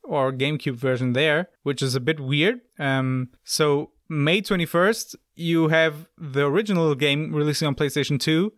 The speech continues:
and GameCube, and then you have May twenty-eighth, you have the sequel releasing on Dreamcast. So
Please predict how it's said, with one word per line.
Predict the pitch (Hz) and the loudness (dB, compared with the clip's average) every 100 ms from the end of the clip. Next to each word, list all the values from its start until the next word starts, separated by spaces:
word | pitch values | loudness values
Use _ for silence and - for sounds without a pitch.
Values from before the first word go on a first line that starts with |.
| - | -6
and | 143 131 | -2 0
GameCube, | 139 165 - 202 190 | 0 -2 -2 -2 0
and | 151 | -2
then | 143 160 | 0 0
you | 160 | 0
have | 147 143 | 0 0
May | 147 151 | 0 -2
twenty-eighth, | 151 160 139 147 156 170 | -2 -2 0 0 0 -4
you | 165 139 | -4 -2
have | 139 139 135 - _ _ _ | 0 0 -4 -14 _ _ _
the | - 143 139 | -6 -2 0
sequel | - 262 - 151 | 0 -2 0 0
releasing | 127 139 147 - 147 | 0 0 0 0 0
on | 131 | 0
Dreamcast. | 127 185 180 127 113 | 0 0 0 -2 -2
So | - 160 160 | 0 0 0